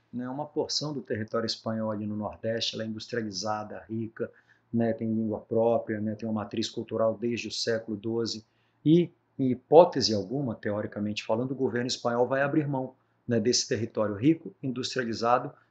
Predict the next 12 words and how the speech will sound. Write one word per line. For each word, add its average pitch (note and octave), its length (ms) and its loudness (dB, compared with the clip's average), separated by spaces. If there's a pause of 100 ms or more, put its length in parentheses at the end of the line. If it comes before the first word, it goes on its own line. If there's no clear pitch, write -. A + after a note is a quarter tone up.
né, B2 460 4
é, A#2 320 2
e A#2 360 -2
ter C3 220 2
essa A#2+ 240 0
perda G#2 640 -2
econômica. G2+ 560 -10 (480)
E B2+ 80 10
aí C3 160 12
o D3+ 60 6
que E3 100 0
acontece? B2+ 680 0